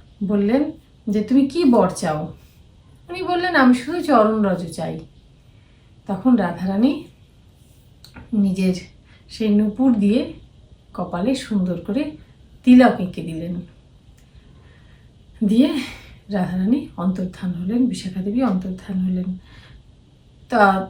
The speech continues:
যখন ওনার সেই এটা ভঙ্গ হলো, তখন উনি ভাবছেন যে, "কি হলো, কি হলো?" তা উনি আকুল হয়ে রাধারানীর জন্য ক্রন্দন করছেন এবং তারপরে তিনি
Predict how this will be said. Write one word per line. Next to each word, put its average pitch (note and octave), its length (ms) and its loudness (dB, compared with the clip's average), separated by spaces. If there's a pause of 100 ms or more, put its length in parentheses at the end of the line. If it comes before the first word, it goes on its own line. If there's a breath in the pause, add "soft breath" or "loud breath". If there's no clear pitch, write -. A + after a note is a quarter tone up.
(140)
যখন B3+ 380 2 (360)
ওনার B3 280 6
সেই B3 320 4 (680)
এটা A#3+ 140 4 (140)
ভঙ্গ B3+ 240 8
হলো, C#4+ 320 6 (520 loud breath)
তখন A#3 320 0
উনি A3+ 220 0 (1000 soft breath)
ভাবছেন A#3 460 0
যে, A#3 140 2
"কি C#4 260 -2
হলো, A#3 360 2
কি A#3+ 220 -2
হলো?" A3 320 0 (420 loud breath)
তা A3 100 -8
উনি A3 240 0 (640 loud breath)
আকুল B3+ 400 0
হয়ে A#3 120 4
রাধারানীর G#3+ 540 2
জন্য A#3 240 0
ক্রন্দন A3 460 0
করছেন A3 400 -6
এবং G#3 180 0
তারপরে G3 420 -2
তিনি A#3 240 2